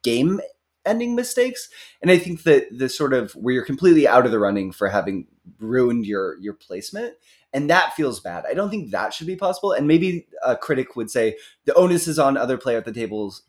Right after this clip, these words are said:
who know the game better to help that player not make those bad decisions. I don't feel the need to discuss that too much more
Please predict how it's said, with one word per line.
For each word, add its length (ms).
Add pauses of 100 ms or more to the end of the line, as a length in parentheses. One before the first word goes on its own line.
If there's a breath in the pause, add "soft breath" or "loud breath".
(120)
who 160
know 140
the 100
game 160
better 260
to 140
help 180
that 140
player 180
not 240
make 300
those 200
bad 200
decisions. 560 (320 soft breath)
I 60
don't 180
feel 100
the 80
need 180
to 100 (220)
discuss 380
that 300
too 100
much 220
more 280